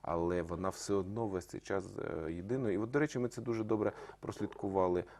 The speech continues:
на прикладі комікса. От саме оця нитка єдиної України від кімерійців, від скіфів, які насправді то і були українцями, і ділилися так само, тобто козаки, це, е, ці, е, е,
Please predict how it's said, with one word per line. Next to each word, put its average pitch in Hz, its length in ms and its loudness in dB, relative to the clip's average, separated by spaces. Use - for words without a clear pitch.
на 95 140 0
прикладі 98 460 2
комікса. 147 520 2
От 92 220 0
саме 101 280 0
оця 98 180 0
нитка 101 320 0
єдиної 90 420 2
України 90 540 0
від 87 400 -4
кімерійців, 101 680 2
від 104 140 -2
скіфів, - 460 -2
які 90 220 0
насправді 95 540 4
то 92 140 2
і 98 80 0
були 117 280 10
українцями, 95 720 4
і 98 60 2
ділилися 107 600 8
так 90 180 -2
само, 82 340 0
тобто 80 300 -2
козаки, 82 640 0
це, 78 120 -4
е, 76 180 0
ці, - 140 -4
е, 82 40 4
е, 80 260 6